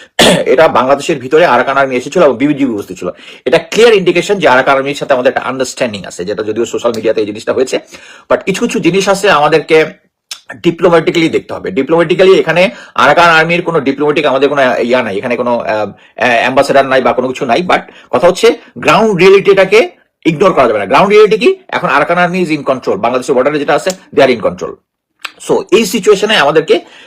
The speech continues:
যেটা করতে হবে সেটা হচ্ছে আমাদের বাংলাদেশ সেনাবাহিনী যেটা আছে এটাকে গ্রাউন্ডে অ্যাক্টিভ করতে হবে। এই যে মানবতর করিডোর যেটা আছে, এই করিডোরের মধ্য-, মাধ্যমে, এই করিডোরটা দিয়ে, এবং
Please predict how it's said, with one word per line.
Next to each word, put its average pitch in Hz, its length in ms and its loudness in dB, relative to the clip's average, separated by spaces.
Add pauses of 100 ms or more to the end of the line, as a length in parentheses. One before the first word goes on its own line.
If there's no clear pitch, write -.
(140)
যেটা 185 200 2
করতে 196 280 2
হবে 214 160 4
সেটা 175 200 0
হচ্ছে 185 280 2 (140)
আমাদের 185 420 2 (600)
বাংলাদেশ 175 640 2
সেনাবাহিনী 151 400 -4
যেটা 139 180 -4
আছে 151 200 -4
এটাকে 123 220 -4
গ্রাউন্ডে 127 640 -2 (720)
অ্যাক্টিভ - 380 -2
করতে - 220 -10
হবে। - 200 -20 (640)
এই 202 160 6
যে 214 280 6
মানবতর 165 600 2 (160)
করিডোর 185 360 4
যেটা 139 200 -2
আছে, - 160 -8
এই 113 80 -6
করিডোরের 190 580 2
মধ্য-, 156 440 -10
মাধ্যমে, 143 460 -2 (240)
এই 120 100 -2
করিডোরটা 190 520 4
দিয়ে, 175 320 4
এবং 156 180 2